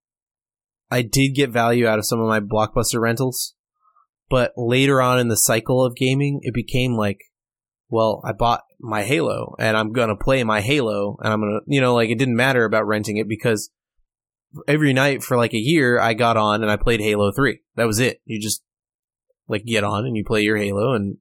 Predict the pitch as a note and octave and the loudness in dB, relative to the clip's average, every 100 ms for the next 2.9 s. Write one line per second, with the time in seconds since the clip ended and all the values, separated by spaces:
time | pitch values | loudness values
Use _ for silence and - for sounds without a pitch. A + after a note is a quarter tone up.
0 | - A#2 G2+ F#2+ _ _ _ _ _ _ | -12 -10 -10 -12 _ _ _ _ _ _
1 | _ _ _ - A#2 B2+ D#3+ C3+ A2 G#2 | _ _ _ -4 0 2 2 0 0 -2
2 | G#2 G#2 G2 A2 _ _ - A2 A2+ | -4 -4 -6 -8 _ _ -10 -8 -8